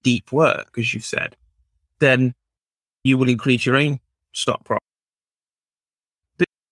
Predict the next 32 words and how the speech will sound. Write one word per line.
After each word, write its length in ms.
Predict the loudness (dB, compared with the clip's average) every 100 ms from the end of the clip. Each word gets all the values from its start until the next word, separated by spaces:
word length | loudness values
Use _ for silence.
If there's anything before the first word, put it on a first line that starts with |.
| _ _ _ -20 _ _
it's 140 | -2 -2
a 40 |
case 300 | 0 0 0
of 120 | -4
trying 240 | -2 0 0
to 60 |
get 280 | 0 0 0 _ _ _ _ _ _
everything 460 | 0 0 0 -2 0
aligned, 360 | 0 2 2 0
isn't 180 | -2
it? 180 | -4 -6 _ _ _ _ _ _ _ _ _ _ _ _ _ -2
Your 120 | 2
motivation, 880 | 2 0 0 2 2 0 -2 -2 -2 _ _ _ _ _ _ -4
you 220 | -2 -2
are 120 | 0 2
using 360 | 2 0 -2
the 60 | -4
correct 440 | -4 -4 -4 -4
language 520 | -2 0 0 -2 -2
with 180 | -4 -2
yourself. 540 | -4 -6 -6 -6 -10 _ _ _ _ _ -6
Are 180 | 0 2
you 220 | 4 0 -2 -2
organized? 640 | 0 2 0 -2 -2 -2
Are 40 | -2
you, 100 | -2 _ _ -4
are 60 | 0
you 140 | 0
affirming 560 | 0 2 2 4 2 2
what 140 | -2
you 180 | -4 -4
want? 260 | -6 -12